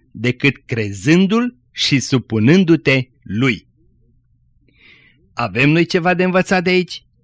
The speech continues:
Căci el însuși spusese că un proroc nu este prețuit în patria sa. Trebuie să înțelegem de aici că există o mare primejdie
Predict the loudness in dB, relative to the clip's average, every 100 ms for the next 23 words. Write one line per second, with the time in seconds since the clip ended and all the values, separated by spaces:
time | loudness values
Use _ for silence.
0 | _ _ _ _ _ _ _ _ _ _
1 | _ _ _ _ _ _ -2 2 4 6
2 | 6 4 2 0 -2 0 0 2 0 4
3 | 4 4 2 4 4 2 4 4 6 4
4 | 4 0 0 -2 -2 0 0 2 2 2
5 | 0 0 -2 -4 -4 -10 -12 _ _ _
6 | _ _ _ _ _ _ _ -20 _ _
7 | -2 -2 2 2 4 4 4 4 4 4
8 | 2 2 2 0 0 0 2 4 4 4
9 | 2 2 2 2 -2 -2 -2